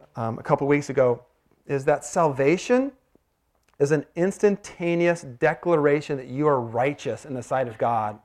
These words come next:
That because of your faith and trust in Jesus Christ, God sees you as holy and sees you as a part of his family. But after that,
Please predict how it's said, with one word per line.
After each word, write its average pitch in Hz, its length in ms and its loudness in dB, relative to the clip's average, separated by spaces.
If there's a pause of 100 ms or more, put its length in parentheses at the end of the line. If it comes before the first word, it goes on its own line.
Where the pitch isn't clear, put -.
(880)
That 156 160 0
because 170 360 0
of 170 120 -2
your 170 140 0
faith 160 360 0
and 147 120 -8
trust 151 280 -2
in 139 80 -8
Jesus 143 300 -12
Christ, 139 320 -4
God 143 280 2
sees 147 440 -2
you 143 160 0
as 131 220 2
holy 143 500 2
and 123 120 -8
sees 147 460 -2
you 139 220 0
as 127 500 0 (1600)
a 131 60 -12
part 151 300 0
of 135 60 -2
his 127 140 -8
family. 131 560 -10 (2500)
But - 480 4 (260)
after 139 380 -2
that, 131 460 0